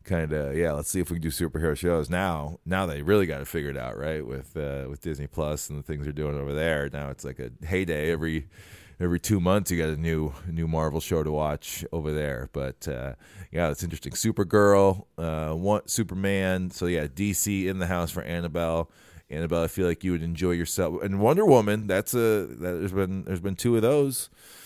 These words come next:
Wonder Woman's, uh, you know, kinda, kinda big these days. But I was gonna say there are, I feel like these characters, you know, uh, uh, taken it to theme parks.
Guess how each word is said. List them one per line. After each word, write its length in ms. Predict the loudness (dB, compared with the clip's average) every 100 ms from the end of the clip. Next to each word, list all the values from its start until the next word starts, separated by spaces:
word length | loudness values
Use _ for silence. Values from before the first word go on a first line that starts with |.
| -18
Wonder 220 | -12 -6 -2
Woman's, 400 | 0 0 0 2
uh, 360 | 4 6 6 2 -8 -20 -18
you 120 | -6 -2
know, 280 | 0 -2 -4 -12 -8
kinda, 320 | -6 -6 -8
kinda 220 | -6 -6 -2
big 220 | -2 0
these 220 | -4 -2
days. 400 | 0 2 0 -4 -12 -12
But 80 | 2
I 20 |
was 140 | 2 4
gonna 120 | 0
say 200 | 2 2
there 280 | 4 2 4
are, 400 | 4 4 2 0
I 40 | -2
feel 160 | 2
like 140 | 0 0
these 220 | -4 -2
characters, 640 | 2 2 2 0 0 -4 -12 -20 -20 -10
you 80 | -4
know, 280 | -2 -2 -2
uh, 380 | -2 0 -4 -8 -12 -18 -18 -20 -8
uh, 200 | -6 -4 -6 -12 -4
taken 260 | -2 -2
it 80 | -6
to 60 | -8
theme 260 | -4 -2
parks. 540 | 0 0 0 -2 -6